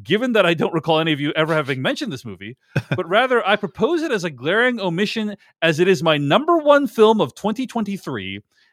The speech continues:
Speaker 1: and the only movie that I saw more than once on the big screen in twenty twenty-three, and I think you guys would really enjoy it as well.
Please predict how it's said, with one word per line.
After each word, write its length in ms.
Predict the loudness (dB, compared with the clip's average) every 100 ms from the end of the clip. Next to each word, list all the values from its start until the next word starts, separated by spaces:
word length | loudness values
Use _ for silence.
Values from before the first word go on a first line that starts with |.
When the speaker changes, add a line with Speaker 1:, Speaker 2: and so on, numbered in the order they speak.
| -4
Speaker 1:
and 140 | -2 0
the 160 | 0 4
only 380 | 4 4 0
movie 360 | 2 4 4 2
that 160 | 2 4
I 120 | 2
saw 260 | 4 2
more 220 | 4 4 4
than 180 | 4
once 220 | 2 0 0
on 80 |
the 80 | -2
big 180 | -2 -4
screen 280 | -4 -2 -2
in 80 | -2
twenty 200 | -4 -6
twenty-three, 420 | -6 -6 -4 -2
and 120 | 0
I 40 |
think 140 | 0 -2
you 80 | 0
guys 180 | 0
would 80 | 2
really 180 | 2 4
enjoy 180 | 4 2
it 60 |
as 100 | 0
well. 260 | -2 -4